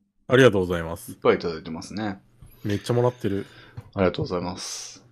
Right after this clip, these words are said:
Speaker 2: えー、タイトル、清この夜と同様の勘違い。えー、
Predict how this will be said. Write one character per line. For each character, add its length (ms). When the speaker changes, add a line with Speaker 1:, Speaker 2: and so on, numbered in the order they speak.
Speaker 2:
え 280
ー、 40
タ 120
イ 60
ト 80
ル、 100
清 540
こ 220
の 160
夜 420
と 360
同 220
様 140
の 100
勘 160
違 160
い。 20
え 500
ー、 80